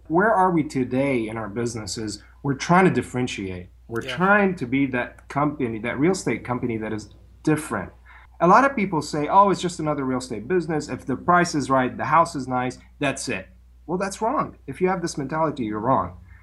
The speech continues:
Speaker 1: Uh, we're trying to create more value. We're trying to find out different things we can do, others are not.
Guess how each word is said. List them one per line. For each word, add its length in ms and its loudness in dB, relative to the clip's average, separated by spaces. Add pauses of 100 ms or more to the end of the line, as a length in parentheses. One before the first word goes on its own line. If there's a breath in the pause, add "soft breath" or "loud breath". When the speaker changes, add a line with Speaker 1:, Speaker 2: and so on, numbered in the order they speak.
(140 soft breath)
Speaker 1:
Uh, 340 4
we're 220 6
trying 420 4
to 120 -6
create 420 2
more 200 2
value. 560 -4 (100)
We're 120 -6
trying 400 4
to 80 4
find 480 2
out 360 2
different 480 0
things 320 -4
we 120 4
can 240 2
do, 320 0
others 400 2
are 100 2
not. 360 0